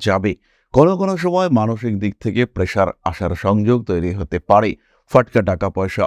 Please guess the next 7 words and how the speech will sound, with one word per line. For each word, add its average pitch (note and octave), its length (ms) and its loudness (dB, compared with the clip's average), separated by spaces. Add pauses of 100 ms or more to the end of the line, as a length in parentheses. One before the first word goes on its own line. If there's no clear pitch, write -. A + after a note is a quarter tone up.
(140)
অবশ্যই F2 460 -2
উপার্জনের F2 540 -2
সম্ভাবনা F2 460 -2
রয়েছে। F2+ 300 -2 (340)
পঞ্চমে B2+ 440 4 (100)
কেতু G#2 260 0 (140)
লটারিতে F#2 420 0